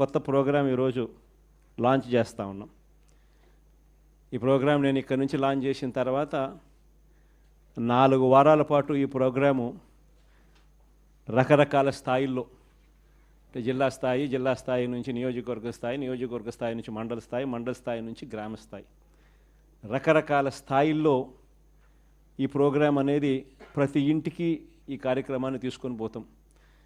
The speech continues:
గ్రామం, గ్రామ స్థాయిలో రచ్చబండ కార్యక్రమాలు ఏర్పాటు చేసి, రచ్చబండ కార్యక్రమంలో ఇవన్నీ కూడా సుదీర్ఘంగా డిస్కషన్ చేస్-, చేస్తూ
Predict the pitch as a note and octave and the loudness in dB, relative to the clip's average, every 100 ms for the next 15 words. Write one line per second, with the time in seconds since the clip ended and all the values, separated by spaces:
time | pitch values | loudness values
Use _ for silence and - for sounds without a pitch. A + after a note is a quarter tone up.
0 | _ - A#2 C3 C#3+ C#3+ C3+ B2 A#2+ C3+ | _ -8 0 2 4 2 -2 -4 2 2
1 | C#3 C#3 C#3 C3+ C3 B2 - B2 B2 B2 | 2 0 0 0 0 -2 -2 -4 -4 -4
2 | B2+ A#2 - A#2 A#2 A2 A#2 G#2+ A#2+ A#2 | -4 -4 -4 -6 -4 -2 -4 -4 -2 -4
3 | G2 A2+ A2 C3+ B2+ A2+ B2+ A#2 A#2 A2+ | -4 -10 -8 -6 -4 -4 -4 -4 -4 -2
4 | A#2 A2 A2+ A2 A2 C3 D#3 - _ _ | -2 -2 -6 -6 -4 -6 -6 -12 _ _
5 | _ _ _ - A2 A2+ C3 C#3 C#3+ C#3 | _ _ _ -10 -4 -2 0 2 0 0
6 | C3 B2+ A2 A2+ B2 G#2+ A#2 A#2 G#2+ A2 | 0 0 -2 -4 -4 -4 -6 -6 -8 -10
7 | - A2 A2+ G2+ A2 G#2+ - - A#2 - | -12 -10 -8 -8 -8 -10 -14 -10 -10 -8
8 | E3 G3+ | -8 -8